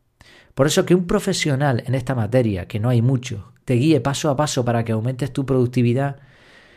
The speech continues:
no se puede comparar a ese material gratuito que hay en internet.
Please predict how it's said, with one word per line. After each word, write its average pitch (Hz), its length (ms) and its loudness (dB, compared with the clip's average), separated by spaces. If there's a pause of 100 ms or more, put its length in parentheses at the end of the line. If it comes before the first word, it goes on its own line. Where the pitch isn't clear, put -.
(140)
no 147 220 4
se 170 160 2
puede 143 240 2
comparar 123 420 0
a 120 60 2
ese 120 180 -2
material 113 380 0
gratuito 107 500 -2
que 104 100 -6
hay 107 200 -6
en 107 80 -6
internet. 98 500 -12